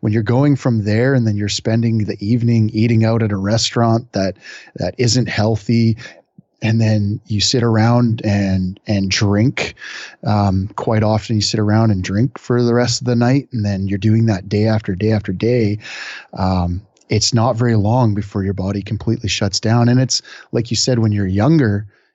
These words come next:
you're going and you're doing that. You're putting those shifts in where you're working, working hard in all that rough, tough work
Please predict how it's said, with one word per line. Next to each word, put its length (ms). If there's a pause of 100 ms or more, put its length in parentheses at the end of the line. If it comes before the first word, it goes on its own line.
you're 140
going 260
and 120
you're 100
doing 280
that. 200
You're 80
putting 320
those 180
shifts 380
in 160
where 140
you're 120
working, 360
working 260
hard 420 (440)
in 160
all 160
that 180
rough, 300
tough 300
work 460